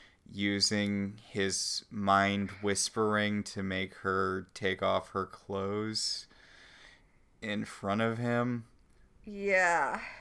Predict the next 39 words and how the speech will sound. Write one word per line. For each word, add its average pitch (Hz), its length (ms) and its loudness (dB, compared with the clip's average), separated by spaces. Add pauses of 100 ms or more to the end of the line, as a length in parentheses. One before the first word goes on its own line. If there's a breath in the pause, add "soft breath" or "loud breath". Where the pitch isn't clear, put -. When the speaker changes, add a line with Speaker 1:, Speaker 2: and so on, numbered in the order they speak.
(140 loud breath)
Speaker 1:
She 208 200 0
should 262 180 0
call 160 320 8
Hel's 117 380 6
H 110 200 0
R 104 200 4
department, 139 580 6 (300 loud breath)
and 131 160 2
also, 151 440 6
that's 151 320 4
not 160 280 4
really 156 280 4
showing 127 460 6
her 123 180 8
how 113 280 6
the 107 100 -2
power 110 460 6
works. 104 480 4
She's - 260 0
totally 135 400 4
horny 117 340 4
for 117 160 -2
you 107 200 4
all 101 200 4
the 107 160 4
time. 104 520 2 (160)
Speaker 2:
Right? 240 460 8 (100)
I 311 80 10
mean, 302 180 -4
the 320 140 -6
only 339 300 2
thing 339 200 0
I 311 60 2
could - 300 -6
think 226 460 0
is 254 220 0
that 233 280 6
her 285 240 0
whole 247 440 4